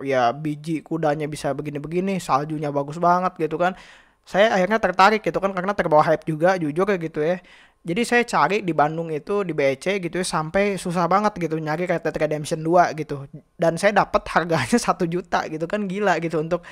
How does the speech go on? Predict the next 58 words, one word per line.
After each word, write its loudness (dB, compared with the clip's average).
standar 4
edition 4
gitu -2
kan. 2
Itu -2
harganya 2
satu -4
juta 0
sih -2
ya, 2
ya 2
walaupun -2
ya 2
udahlah 0
gitu, -4
keluarin -2
aja 2
gitu -4
kan. -2
Karena -8
saya 0
mau -6
nyoba 0
game -2
yang -4
worth -2
it 0
gitu -4
kan 0
untuk -10
harga -6
segitu. -10
Begitu -2
saya 2
main, 2
gamenya -2
cuma -2
tembak-tembakan -2
doang 2
gitu 0
ya, 0
walaupun 2
ceritanya -2
ya 4
banyak -2
yang -6
bilang 0
bagus, -2
walaupun -2
ya 0
kalau 2
udah -2
tamat -2
ya -2
udah 4
gitu, -6
lu 0
udah 2